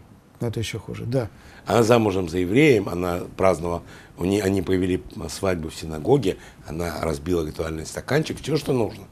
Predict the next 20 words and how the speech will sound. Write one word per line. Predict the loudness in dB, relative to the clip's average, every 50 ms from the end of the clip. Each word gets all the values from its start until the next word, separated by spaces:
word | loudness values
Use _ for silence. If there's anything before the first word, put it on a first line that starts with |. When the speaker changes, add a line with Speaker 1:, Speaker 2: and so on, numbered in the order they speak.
| 0
Speaker 1:
Но | 2 4 6
гиюр | 8 8 8 8 6
она | 6 6 4
не | 4 2
принимала. | 2 2 0 0 -2 -4 -8 -10 -8 -4
Speaker 2:
А, | 0 2 4 4 4 2
дя-, | 0 -2 -4 -2 -2 -4
гиюр | -4 -6 -2 0 2 2 2
она | 0 -2 -2
не | -4 -4
приняла, | -6 -6 -6 -6 -4 -2 -2 -2 -2 -2
она, | -2 -2 -2 -4 -4 -8 -12 -20 -20 -20 -20 -20 -20 -18 -8 -4
но | 0 2 6 6 8 8 6 6 2 0 -4 -4
этот, | -4 -4 -4 -2 -4 -6 -6 -2 0
э, | 2 4 4 4 2 2 0 0 -2 -4 -6
она | -6 -2 0 2 2 2 4
жертвовала | 2 0 -4 -2 -4 -4 -4
деньги | -4 -4 -6 -6 -6
на | -6 -6 -8
Израиль. | -8 -10 -10 -12 -12 -16